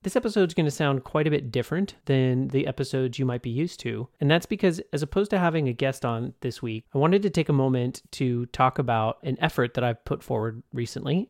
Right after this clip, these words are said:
and has a lot to do with gratitude, and I figured what better week to do that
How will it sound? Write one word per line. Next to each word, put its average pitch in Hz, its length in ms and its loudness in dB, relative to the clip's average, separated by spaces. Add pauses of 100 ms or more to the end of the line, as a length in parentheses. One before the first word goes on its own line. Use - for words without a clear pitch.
and 135 400 0
has 139 200 -2
a 139 40 0
lot 131 160 2
to - 80 -20
do 135 100 0
with 135 140 -6
gratitude, 120 720 -2
and 135 120 2
I 135 60 0
figured 139 340 0
what 165 240 -2
better 147 220 4
week 135 300 -2
to - 100 -16
do 151 180 0
that 110 320 0